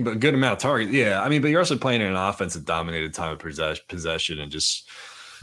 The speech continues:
move the sticks and just you created more opportunities for everybody. But, I mean, between A J Brown, Dallas Goedert, Devontae Smith, uh, you know, um,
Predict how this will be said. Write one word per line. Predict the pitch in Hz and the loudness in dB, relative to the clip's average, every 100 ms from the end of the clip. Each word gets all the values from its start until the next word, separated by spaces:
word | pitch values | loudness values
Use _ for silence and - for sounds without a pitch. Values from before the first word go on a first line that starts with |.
| - | -4
move | - 131 104 | 4 4 4
the | |
sticks | 98 - 107 101 - | 0 2 2 2 0
and | |
just | 87 - - | -2 -4 -6
you | 98 | -6
created | - 104 90 | 0 0 0
more | 95 90 | 0 0
opportunities | 85 80 - 92 82 - | -2 -4 -6 -6 -4 -4
for | 82 | -4
everybody. | 78 76 78 | -4 -4 -6
But, | 80 | -2
I | 98 | 0
mean, | 104 | 0
between | 98 - 107 95 92 92 - | 0 0 0 0 0 -4 -4
A | 110 | -2
J | 104 101 | 0 0
Brown, | 90 95 95 92 90 87 85 - _ _ _ _ _ _ _ _ _ _ _ - | 0 0 0 0 -2 -4 -8 -12 _ _ _ _ _ _ _ _ _ _ _ -2
Dallas | 98 87 - | 0 2 2
Goedert, | 98 95 92 90 87 | 2 2 2 2 0
Devontae | 76 90 92 92 85 | -4 -4 -2 -4 -2
Smith, | - - 92 92 87 85 - - - - | -2 -2 -2 -2 -2 -4 -14 -20 -18 -14
uh, | 65 - _ - - | -12 -14 _ -20 -16
you | - 95 | -8 -4
know, | 78 69 69 80 - | -4 -6 -8 -14 -10
um, | 80 73 69 73 | -8 -8 -8 -16